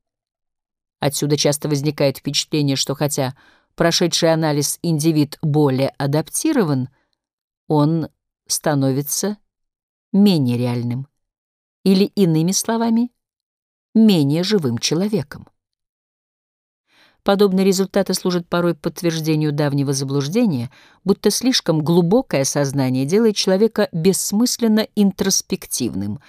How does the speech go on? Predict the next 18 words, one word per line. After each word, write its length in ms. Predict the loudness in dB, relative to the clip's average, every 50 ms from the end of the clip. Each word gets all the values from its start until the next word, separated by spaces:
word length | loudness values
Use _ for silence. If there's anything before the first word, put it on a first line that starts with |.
| -20 -20 -20 _ _ _ _ _
Однако 420 | -2 -2 0 2 0 0 2 0 0
эта 560 | 0 0 0 -2 -4 -2 0 0 0 0 0 -4 _ _ _
интроспективность 1400 | 2 2 2 2 0 _ -2 -2 -2 -2 -4 -4 -4 -6 -6 -6 -6 -4 -2 0 0 2 0 0 0 -2 -4 -4 -4
возникает 640 | -4 -2 -2 -4 -2 -2 -2 0 0 -2 -4 -8 -16 _ _ _ _ 2
не 180 | 4 6 6
из 140 | 6 4 2
глубокого 580 | 2 2 4 4 4 2 2 0 -2 -2 0 -2
осознания 580 | -2 -2 -2 -2 0 0 2 2 2 0 0
как 220 | -2 -4 -6 -6 -6
такового, 640 | -8 -8 -4 -4 -4 -2 -2 -2 -2 -4 -6 -10 -14 -20 -20 -18 _
а 160 | -2 0 0
из 300 | 2 2 2 2 2 2
упрямой 520 | 0 0 2 2 2 2 2 2 2 2 0
веры 640 | 0 0 0 0 2 2 2 2 0 -2 -4 -4 -8 _ _ _ _ _ _ _ _
во 180 | -2 0 0 0
всемогущество 960 | 0 -2 -2 0 0 0 0 -2 -2 -4 -4 -4 -4 -6 -6 -4 -4 -4 -2 -2
низших 640 | -2 -2 0 0 0 0 0 -2 -4 -4 -6 -6 -4 -4
мотивов. 680 | -4 -4 -6 -8 -12 -12 -12 -14 -16 -18 -20 -20